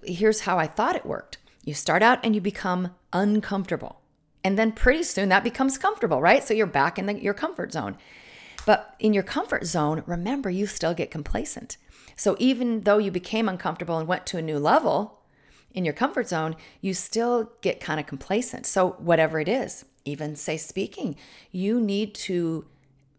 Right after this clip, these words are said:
be not complacent. You don't wanna get stuck being comfortable, so to speak, again.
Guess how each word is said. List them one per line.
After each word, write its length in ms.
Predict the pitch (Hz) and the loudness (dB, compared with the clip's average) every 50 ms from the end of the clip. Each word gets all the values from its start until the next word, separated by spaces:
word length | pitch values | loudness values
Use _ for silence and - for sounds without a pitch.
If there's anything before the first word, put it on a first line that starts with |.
| _ _ _ | _ _ _
be 500 | - 196 185 180 175 170 165 160 156 147 - _ _ _ _ _ _ _ _ _ _ _ _ _ _ _ _ _ _ _ _ - | -6 -4 -2 -2 -2 -2 -2 -4 -6 -8 -10 _ _ _ _ _ _ _ _ _ _ _ _ _ _ _ _ _ _ _ _ -6
not 380 | 185 180 180 170 180 - - - _ _ _ _ _ _ - | -4 -4 -4 -4 -6 -10 -14 -16 _ _ _ _ _ _ -10
complacent. 580 | - 175 175 - - 240 370 - - - - | -8 -8 -4 0 0 2 2 0 -2 -4 -2
You 80 | - 175 | -2 0
don't 120 | 185 190 | 0 0
wanna 120 | 196 196 196 | 0 0 -2
get 180 | 175 - - | -4 -6 -6
stuck 360 | - - - 208 185 - - - | -6 -6 -2 -4 -4 -4 -4 -6
being 300 | 175 175 165 160 160 - _ _ - | -6 -4 -4 -6 -8 -12 _ _ -16
comfortable, 600 | - - - 262 320 - - 170 147 147 139 135 | -8 -6 -4 -4 -4 -6 -6 -6 -4 -2 -4 -4
so 200 | - - 165 147 | -4 -2 -2 -2
to 80 | 156 | -2
speak, 280 | 135 - - 156 147 - | -2 -4 -4 -4 -4 -4
again. 340 | 143 - 139 117 92 - | -4 -6 -6 -6 -6 -6